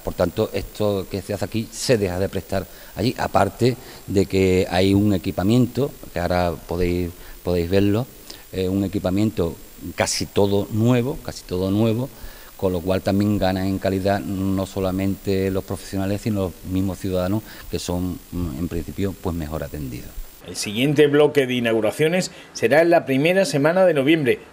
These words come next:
Speaker 2: para seguir cumpliendo los plazos.
Speaker 1: Que sería en la primera semana de noviembre, en la tercera, cuarta de noviembre, el tercer bloque definitivo de consulta, con lo cual todas las consultas externas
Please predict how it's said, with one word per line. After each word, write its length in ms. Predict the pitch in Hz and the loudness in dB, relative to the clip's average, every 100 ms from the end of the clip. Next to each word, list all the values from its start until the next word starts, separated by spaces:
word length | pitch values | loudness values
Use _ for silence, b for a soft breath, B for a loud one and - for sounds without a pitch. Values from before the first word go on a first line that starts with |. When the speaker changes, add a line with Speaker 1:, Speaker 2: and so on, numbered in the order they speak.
| - | -8
Speaker 2:
para 160 | 92 | -6
seguir 320 | - 117 160 160 | -4 0 0 2
cumpliendo 540 | 156 120 143 151 170 | 0 4 4 6 4
los 160 | 143 - | 4 2
plazos. 480 | 143 139 120 - - | 2 4 2 0 -6
Speaker 1:
Que 80 | 104 | -4
sería 280 | 95 104 | 2 4
en 80 | 104 | 6
la 80 | 95 | 4
primera 360 | 95 90 98 101 | 2 2 2 2
semana 440 | 107 101 101 98 | 0 0 0 0
de 280 | 101 101 98 | 2 2 2
noviembre, 560 | 104 120 120 110 120 - B B B | 0 2 0 0 -4 -8 B B B
en 160 | 95 95 | -2 2
la 180 | 92 90 | 2 2
tercera, 580 | - - - 110 104 104 | -2 -4 0 2 2 0
cuarta 440 | 104 107 - 104 | 0 0 0 -2
de 160 | 104 101 | 0 -2
noviembre, 540 | 98 110 110 90 85 85 | -2 0 0 -2 -4 -4
el 180 | 87 | -6
tercer 400 | 78 82 - 107 - 82 | -6 -8 -4 -4 -4 -4
bloque 320 | 98 117 85 76 | 4 4 2 0
definitivo 760 | 90 - 95 87 80 110 87 76 B B B | 0 0 -2 -2 0 0 0 -4 B B B
de 80 | 92 | -4
consulta, 380 | 92 87 104 95 | -4 -4 -2 -2
con 160 | 85 | -2
lo 60 | 82 | -2
cual 220 | 98 95 - - | -2 -2 -6 0
todas 260 | 127 120 110 | 4 6 4
las 140 | 101 | -2
consultas 640 | - 95 92 101 87 92 90 | -4 -4 -4 -6 -6 -6 -6
externas 440 | - 113 90 73 | -4 -4 -4 -6